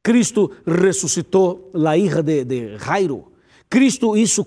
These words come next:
cosas impresionantes, ¿sabes cómo? Con su palabra, con el poder de su palabra, porque Cristo es el poder de Dios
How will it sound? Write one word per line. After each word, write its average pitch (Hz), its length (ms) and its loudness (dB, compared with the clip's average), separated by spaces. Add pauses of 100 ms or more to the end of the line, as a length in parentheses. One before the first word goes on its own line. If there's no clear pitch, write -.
cosas 202 460 -2
impresionantes, 175 840 -2
¿sabes 165 260 -6
cómo? 214 320 -2 (220)
Con 139 160 -8
su 143 180 -10
palabra, 123 540 -8 (460)
con 190 160 2
el 196 140 2
poder 196 520 2
de 151 100 -4
su 139 160 -10
palabra, 110 540 -14 (320)
porque 175 380 0
Cristo 202 520 0 (240)
es 190 220 2
el 180 160 2
poder 180 560 2
de 160 180 0
Dios 151 520 -2